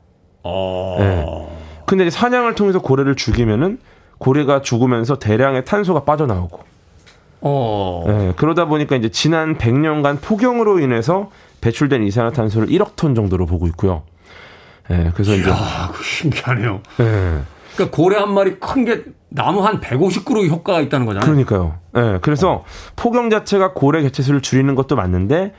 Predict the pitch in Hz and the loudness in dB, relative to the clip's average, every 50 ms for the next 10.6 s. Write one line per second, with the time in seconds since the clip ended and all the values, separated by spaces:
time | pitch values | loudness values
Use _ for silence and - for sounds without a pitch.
0 | - - - - - _ - - 123 123 151 175 180 156 - - - 113 123 135 | -20 -20 -20 -20 -20 _ -4 -2 0 2 2 0 0 -2 -4 -2 0 0 2 2
1 | - 180 175 165 - 165 139 - - 143 139 131 - 139 127 - - 113 113 113 | 2 0 0 0 0 0 0 0 0 0 0 0 0 -2 -2 0 -2 0 0 0
2 | 104 - - - 123 107 131 135 135 127 120 - - 104 107 110 117 127 123 113 | -2 -2 -2 -2 0 0 2 2 2 2 2 2 2 2 2 2 2 2 2 2
3 | 107 101 90 82 - - - - - - - - 107 101 98 - 208 214 202 220 | 0 0 -2 -4 -8 -16 -20 -20 -20 -8 -4 -2 -2 0 0 0 0 0 0 0
4 | 214 170 135 98 - - 139 131 - - - 127 127 156 170 175 165 127 98 - | 0 0 -2 -2 -2 -2 -2 -2 -2 -2 -2 -2 0 0 0 0 0 -2 -4 -4
5 | - 95 - - 92 - - - - - - - _ _ _ _ _ - - 104 | -6 -8 -8 -8 -10 -10 -10 -12 -12 -12 -12 -16 _ _ _ _ _ -4 -2 -2
6 | 101 85 87 92 85 78 69 80 - - - - - - _ - - 143 151 139 | -2 0 0 0 0 0 -2 -6 -10 -12 -18 -20 -20 -20 _ -6 -2 0 2 2
7 | 160 156 175 185 233 - - - - 226 202 254 240 196 - - 156 143 147 160 | 2 2 2 0 -2 -6 -8 -6 -4 -2 -2 -2 -2 -2 -2 -2 -2 -2 0 2
8 | 170 160 156 156 - - - - - 160 135 120 - 190 196 - - - 160 - | 2 2 2 2 0 -2 -4 -4 -4 -4 -4 -2 -2 -4 -4 -6 -6 -4 -4 -2
9 | - - - 135 151 - 147 143 143 247 240 226 202 151 180 180 180 165 139 117 | -2 -2 0 2 4 4 6 6 6 4 4 2 0 0 0 0 0 0 0 -2
10 | - - - _ _ - - - - 95 98 82 | -4 -8 -14 _ _ -20 -8 -4 -2 -2 -2 -2